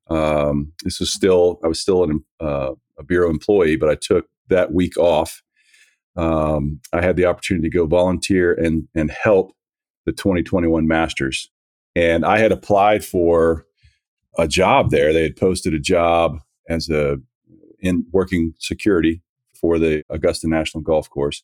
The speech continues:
Club. And I was afforded the opportunity to come support that tournament. I think probably as a little bit of, of an assessment on me,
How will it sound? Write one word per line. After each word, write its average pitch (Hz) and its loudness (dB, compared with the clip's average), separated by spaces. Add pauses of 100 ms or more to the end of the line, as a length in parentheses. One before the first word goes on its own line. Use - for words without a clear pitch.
(220)
Club. 85 0 (460)
And 90 2 (180)
I 98 2
was 92 -2 (100)
afforded 101 2
the 92 2
opportunity 90 -2
to 82 -2
come 87 0
support - -2
that - 0
tournament. 85 0 (400)
I 104 2
think 185 0
probably 104 4
as 95 0
a 92 2
little 95 2
bit 92 4
of, 87 0 (120)
of 87 0
an 82 0
assessment 90 0
on 87 0
me, 113 0